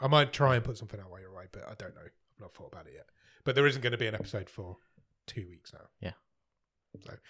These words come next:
Speaker 1: we will let you know on the socials when we will be back, um, 'cause we haven't really figured it out yet, 'cause
Speaker 2: We, we forgot to talk about it
Speaker 1: we
Speaker 2: before we
Speaker 1: forgot,
Speaker 2: started
Speaker 1: we did,
Speaker 2: recording.
Speaker 1: and, <laughs> yeah, and we forgot to talk about it on the wave as well. But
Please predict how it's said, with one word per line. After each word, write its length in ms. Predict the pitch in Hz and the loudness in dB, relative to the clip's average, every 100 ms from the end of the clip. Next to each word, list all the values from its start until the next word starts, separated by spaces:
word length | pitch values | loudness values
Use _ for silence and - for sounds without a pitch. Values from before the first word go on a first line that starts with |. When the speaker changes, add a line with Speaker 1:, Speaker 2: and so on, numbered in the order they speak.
| - - | -20 2
Speaker 1:
we 80 | 143 | 8
will 80 | 147 | 10
let 80 | 151 | 12
you 60 | |
know 100 | 143 | 10
on 80 | 127 | 6
the 60 | 120 | 4
socials 360 | 135 117 120 | 4 4 0
when 160 | 113 113 | -2 -2
we 80 | 113 | 0
will 160 | 113 | 0
be 100 | 110 | 2
back, 340 | 110 147 - - _ _ _ - | 6 6 4 -10 _ _ _ -10
um, 160 | 113 98 | -10 -10
'cause 180 | - - | -16 -8
we 80 | 113 | -6
haven't 160 | 107 | -6
really 160 | 104 104 | -6 -8
figured 280 | - 107 101 | -6 -6 -6
it 60 | |
out 200 | 104 107 | -8 -6
yet, 180 | 110 107 | -8 -10
'cause 300 | - 101 - _ _ - | -14 -16 -16 _ _ -6
Speaker 2:
We, 200 | - - - - 190 - | 0 0 0 -10 -10 -4
we 80 | |
forgot 300 | 131 143 151 | 2 10 10
to 80 | - | 12
talk 200 | 170 143 | 10 10
about 200 | 120 110 | 12 10
it 40 | 113 | 8
Speaker 1:
we 40 | |
Speaker 2:
before 180 | 127 120 | 6 6
we 80 | 117 | 8
Speaker 1:
forgot, 80 | |
Speaker 2:
started 280 | - 123 117 | 10 10 10
Speaker 1:
we 160 | 117 151 | 4 8
did, 220 | - 151 | 8 10
Speaker 2:
recording. 80 | 120 | 6
Speaker 1:
and, 580 | 139 139 117 180 - 175 | 2 -2 -4 -4 -4 -6
<laughs> 40 | |
yeah, 180 | 147 104 - - | -6 -6 -12 -10
and 320 | 123 117 - - _ _ _ _ _ | -10 -8 -14 -20 _ _ _ _ _
we 100 | 127 117 | -6 -6
forgot 300 | - 131 - | -2 -4 -2
to 40 | |
talk 140 | 131 - | -4 -2
about 120 | 117 | -2
it 60 | |
on 60 | 107 | -2
the 60 | 113 | -4
wave 200 | 113 107 | -4 -4
as 80 | 104 | -6
well. 100 | 104 | 0
But 360 | 127 104 - | 0 0 -8